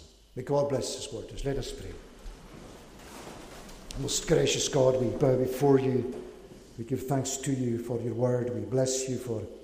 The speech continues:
every way in which it speaks of the glory of your Son, of his kingship, of his reign, of, uh, his dominion. And we are thankful that the day will come when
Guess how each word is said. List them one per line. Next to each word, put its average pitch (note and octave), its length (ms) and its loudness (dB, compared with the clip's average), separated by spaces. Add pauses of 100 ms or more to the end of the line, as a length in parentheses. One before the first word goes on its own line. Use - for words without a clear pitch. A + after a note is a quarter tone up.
(500)
every A#2+ 260 0
way C3+ 200 10
in C3 80 6
which C3 340 0
it - 140 -4
speaks - 460 -4
of A#2+ 120 -6
the C3 80 -2
glory C#3 400 6
of B2+ 140 2
your B2+ 120 -2
Son, G2+ 460 -4 (680)
of A#2 180 -6
his A#2+ 200 -2
kingship, C#3+ 580 2
of - 140 -8
his G#2 180 -8
reign, B2+ 520 6 (500)
of, A#2 300 -10
uh, G#2+ 260 -6
his C3+ 240 4
dominion. G#2 500 -2 (640)
And A#2 160 -8
we A#2+ 100 -4
are A#2 80 -2
thankful A#2+ 580 -6 (460)
that A2+ 100 -8
the B2 80 0
day D3 240 8
will C3+ 160 6
come G#2 300 -6 (760)
when A2+ 380 -6